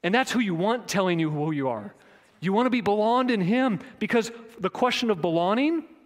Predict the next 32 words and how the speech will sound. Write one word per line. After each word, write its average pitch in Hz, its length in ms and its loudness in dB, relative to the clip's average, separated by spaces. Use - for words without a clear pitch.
you 233 240 0
are 220 160 2
in 226 260 0
the 220 120 2
family. 233 640 2
When 180 160 0
He 226 160 2
saves 285 560 0
you, 147 320 -2
you 185 160 0
are 214 60 2
adopted 208 680 0
as 175 140 -2
a 170 60 0
son 233 380 2
and 165 180 -2
daughter 185 300 2
of 147 80 -2
the 143 60 -6
King. 156 420 -2
And 170 120 -2
you 220 140 2
are 220 100 4
an 214 100 0
heir. 226 680 0
And 202 180 2
look 254 160 0
around. 226 460 2
Look 302 140 0
at 277 60 0
each 233 160 0
other. 143 220 -2